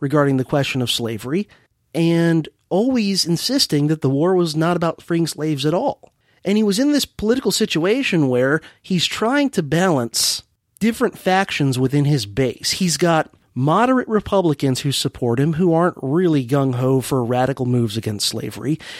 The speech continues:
He's got the so-called war Democrats, who for the most part support him. These are pro-war Northern Democrats. And then he's also got the so-called radical Republicans, many of whom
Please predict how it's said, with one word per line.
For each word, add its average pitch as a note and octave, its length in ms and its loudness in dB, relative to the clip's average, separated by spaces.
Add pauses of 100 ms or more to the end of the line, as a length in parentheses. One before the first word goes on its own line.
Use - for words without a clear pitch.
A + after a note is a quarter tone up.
(100)
He's F3+ 200 2
got G3 220 0
the E3 60 -6
so-called F#3+ 520 0
war E3 400 0
Democrats, C#3+ 640 -2
who A3 140 0
for A#3+ 140 -2
the A3 100 2
most G3 240 0
part C3 180 -2
support A2+ 400 -8
him. A2 80 -4
These B2+ 220 -2
are D3+ 60 0
pro-war D3 680 2
Northern B2+ 460 0
Democrats. A#2+ 680 -6 (840)
And F3+ 200 0
then F#3+ 440 0
he's F#3 360 -2
also F#3 460 0
got B2+ 400 0
the C3+ 220 -4
so-called D#3 500 0
radical C#3+ 540 0
Republicans, C3 640 -2
many B3+ 240 2
of C#3 100 0
whom C#3 280 0